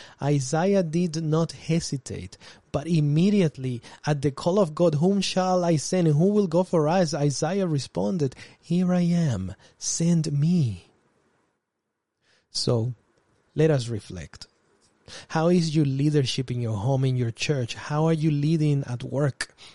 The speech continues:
in your school, in your circle of influence?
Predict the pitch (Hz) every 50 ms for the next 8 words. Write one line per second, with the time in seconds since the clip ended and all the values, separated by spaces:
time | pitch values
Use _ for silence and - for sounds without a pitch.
0 | _ _ - 151 147 143 139 131 123 - - - - - - 92 82 - - 120
1 | 127 - _ _ - - - - - 160 147 147 143 135 135 131 123 - - -
2 | 156 151 156 151 - 160 147 127 - - _ - 160 156 160 143 - - 110 107
3 | 104 95 - - - - - - -